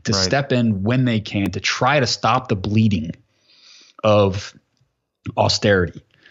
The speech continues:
Speaker 1: um, you know, try to get the boot, uh, off the, the necks, the back of the necks of, of the Greek people. Um, they couldn't sit back and, and let that happen while they sort of, uh, you know, developed their cadres and, and more people died and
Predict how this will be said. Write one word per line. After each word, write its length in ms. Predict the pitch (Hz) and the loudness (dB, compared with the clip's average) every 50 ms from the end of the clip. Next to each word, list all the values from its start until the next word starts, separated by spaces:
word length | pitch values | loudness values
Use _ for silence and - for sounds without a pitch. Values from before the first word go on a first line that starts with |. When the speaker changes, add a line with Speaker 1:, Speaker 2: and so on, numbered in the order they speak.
| - - _ _ _ - | -20 -20 _ _ _ -2
Speaker 1:
um, 520 | 104 98 95 95 95 95 92 90 87 82 | 0 0 2 0 0 0 0 -2 -2 -2
you 100 | 85 104 | -4 -4
know, 220 | 95 90 87 85 101 | -4 -2 -4 -4 -4
try 300 | - - - 131 135 147 | -2 0 2 2 4 4
to 60 | 135 | 4
get 120 | 120 120 | 4 4
the 80 | 117 113 | 2 0
boot, 400 | 95 90 - 123 117 120 123 - - _ _ _ _ _ _ _ | 0 0 2 2 2 0 -2 -6 -14 _ _ _ _ _ _ _
uh, 240 | - 104 101 101 98 - | -4 -2 -2 -2 -2 0
off 300 | - 107 117 123 - - | 2 2 2 2 2 0
the, 140 | - 98 98 - - - | -2 -2 -4 -4 -4 0
the 80 | 110 101 | 2 2
necks, 380 | 101 101 107 98 98 - - - | 4 4 2 2 0 -2 -4 -4
the 100 | 104 90 | -2 0
back 240 | 104 101 98 95 | 0 0 0 0
of 60 | - 104 | 0 2
the 40 | 98 | 2
necks 420 | 95 95 92 90 - - - - | 4 4 2 0 -2 -4 -8 -8
of, 320 | - 95 98 92 90 90 - | -6 -4 -2 -2 -2 -2 -4
of 100 | - 92 | -4 -4
the 60 | 90 98 | -2 0
Greek 300 | 87 95 98 92 - - | 0 2 2 0 0 0
people. 440 | - - 135 143 - 101 87 82 - - - - - - | 0 0 0 2 0 0 0 -2 -4 -10 -18 -20 -12 -6
Um, 280 | 110 110 104 104 101 98 | -4 -2 0 0 0 0
they 100 | 104 101 | 0 -2
couldn't 280 | 101 - 165 156 151 131 | -2 -2 -2 -2 -2 -2
sit 240 | - - 127 110 | -2 -2 -2 -2
back 380 | - 117 110 107 104 - - - - | -2 -2 -2 -2 -2 -4 -8 -8 -4
and, 220 | 110 104 101 101 | -4 -4 -2 -2
and 140 | 107 104 101 | -2 -2 -2
let 180 | 104 107 107 - | 0 -2 0 0
that 140 | 110 101 | 0 0
happen 480 | 98 110 107 104 101 - 98 92 95 92 | 0 0 0 0 -2 -4 -4 -4 -4 -2
while 240 | 95 101 101 101 92 | -2 0 0 0 0
they 160 | 104 98 92 | 0 -2 -2
sort 220 | 90 - 110 101 | -2 -2 -2 -2
of, 180 | 98 92 87 98 | -2 -2 -2 0
uh, 300 | 95 95 92 92 90 87 - | 0 0 0 0 -2 -2 -2
you 100 | 104 98 | -2 0
know, 200 | 95 92 90 90 | 0 0 0 -2
developed 380 | 87 101 92 113 104 95 - | -2 0 0 2 2 2 2
their 140 | - 98 92 | 0 0 0
cadres 680 | 90 - 113 104 104 95 92 95 87 80 90 90 - - - | 0 0 0 2 2 2 0 -2 -2 -4 -6 -8 -10 -10 -8
and, 160 | - 101 95 95 | -6 -6 -4 -2
and 160 | 101 92 95 | 0 0 2
more 160 | 101 104 104 | 2 2 0
people 280 | 104 - 101 87 98 92 | 0 0 0 0 0 0
died 420 | 87 95 95 95 92 85 82 80 | 2 2 2 2 2 0 -2 -2
and 180 | 85 85 82 | -2 -4 -4